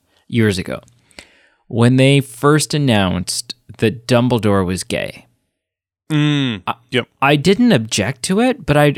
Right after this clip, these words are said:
Speaker 1: I just remember thinking, "Okay, but why?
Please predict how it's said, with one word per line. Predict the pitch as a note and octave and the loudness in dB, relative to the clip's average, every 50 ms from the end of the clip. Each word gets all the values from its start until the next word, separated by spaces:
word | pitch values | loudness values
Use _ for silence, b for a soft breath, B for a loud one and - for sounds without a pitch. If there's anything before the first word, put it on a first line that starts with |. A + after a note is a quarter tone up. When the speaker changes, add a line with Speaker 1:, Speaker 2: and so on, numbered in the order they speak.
| - - | 0 0
Speaker 1:
I | C3+ | 0
just | C3 D3+ E3+ E3 - | 0 2 0 -2 0
remember | F#3+ F#3 F3+ E3 D#3 D3+ D3 | -2 0 0 2 2 0 0
thinking, | C#3+ - D3 C3 C3+ C3+ C3 B2+ B2 A#2+ A#2 _ _ _ _ _ _ _ _ _ _ _ _ _ - | 0 0 -2 -2 0 0 0 0 -2 -2 -6 _ _ _ _ _ _ _ _ _ _ _ _ _ -4
"Okay, | - D#3+ E3+ - D#3+ A2+ G2+ G2 G2 C3 D3+ - _ _ _ _ _ _ _ _ _ _ _ _ _ _ _ _ _ _ _ _ _ _ _ _ _ _ _ _ _ _ _ _ _ _ _ _ _ _ - | -2 -2 -2 0 -2 -2 -2 -2 -4 -4 -8 -10 _ _ _ _ _ _ _ _ _ _ _ _ _ _ _ _ _ _ _ _ _ _ _ _ _ _ _ _ _ _ _ _ _ _ _ _ _ _ -6
but | - C3+ C#3+ C3+ | 0 2 2 2
why? | B2 C3 C#3 D3+ E3 C3+ D2+ - - - - | 2 2 2 2 2 0 0 -4 -8 -12 -16